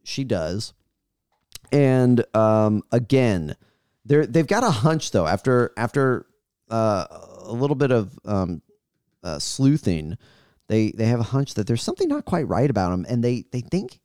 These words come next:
he's a vampire. So what ends up happening is they call up, uh, the guy from Revenge of the Nerds, and I think also from Hilary Duff's show.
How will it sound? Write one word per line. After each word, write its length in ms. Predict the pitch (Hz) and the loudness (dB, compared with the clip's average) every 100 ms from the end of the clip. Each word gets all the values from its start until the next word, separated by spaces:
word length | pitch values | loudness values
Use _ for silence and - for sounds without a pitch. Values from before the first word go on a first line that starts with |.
| _ | _
he's 260 | _ 160 131 | _ -2 0
a 80 | |
vampire. 1000 | 95 69 90 98 135 139 - - 60 - - - - - - _ | -2 -4 -4 0 0 -2 -8 -10 -10 -12 -18 -20 -20 -20 -20 _
So 760 | - - 208 214 131 107 113 - _ | -10 -2 2 4 6 4 2 -6 _
what 420 | - 101 123 170 - | -10 -2 0 0 0
ends 240 | 160 165 | -2 0
up 140 | 160 143 | 0 2
happening 520 | 147 127 123 117 113 | 2 2 2 2 2
is 260 | - 110 98 | 2 -2 0
they 140 | 113 | -2
call 520 | - - 131 143 156 | -2 -2 2 4 4
up, 420 | 117 101 113 120 _ _ _ _ _ | 4 2 -2 -8 _ _ _ _ _
uh, 280 | 104 101 95 92 - _ | 2 2 0 -4 -14 _
the 160 | 113 120 | -2 0
guy 380 | 107 117 117 127 | 2 2 2 0
from 280 | - 117 107 | 0 0 0
Revenge 360 | 95 101 107 | 2 0 0
of 100 | 123 | -2
the 60 | 113 | 0
Nerds, 500 | 113 92 85 92 - | 0 0 -2 -4 -4
and 120 | 110 | -2
I 100 | 101 | 0
think 480 | 107 _ - 233 294 - | -2 _ -2 0 -2 -2
also 520 | 143 143 165 196 180 | 2 2 2 0 0
from 440 | 165 147 135 127 - | 0 0 0 0 0
Hilary 380 | 131 143 147 131 | 0 2 0 0
Duff's 280 | 101 110 | 0 -2
show. 460 | - 180 165 170 180 | -2 0 2 2 -2